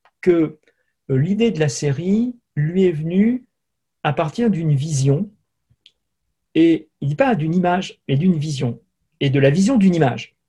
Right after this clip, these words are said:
Cette image n'existe pas, mais la vision, euh, c'est, c'est autre chose en quelque sorte, hein. C'est, c'est, c'est de l'ordre de, du fantasme, du rêve.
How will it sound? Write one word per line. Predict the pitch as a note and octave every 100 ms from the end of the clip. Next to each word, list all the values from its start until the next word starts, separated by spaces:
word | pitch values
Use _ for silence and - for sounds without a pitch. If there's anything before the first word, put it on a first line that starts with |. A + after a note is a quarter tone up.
| _ _ _ _ _ _ _ _
Cette | - C3+
image | E3 A3+
n'existe | F#3+ D#3+ D3+ -
pas, | C#3 - - _ _
mais | A#2+ A#2 -
la | A#2+
vision, | A2+ A#2+ B2+ G#3+ G3+ C3+ B2+
euh, | - D3
c'est, | C#3 - C3+ B2+
c'est | - B2+
autre | A#2+ D#3
chose | D3+ G3 A#2+
en |
quelque | - - A2
sorte, | - - -
hein. | D#3
C'est, | - - G#2
c'est, | - - - A#2 -
c'est | - -
de | A#2
l'ordre | A#2+ A#2+ - A2
de, | A2+ - - F2+ -
du | B2
fantasme, | - - B2+ G#3 - G#2+
du | G#2
rêve. | A#2 C#3 B3+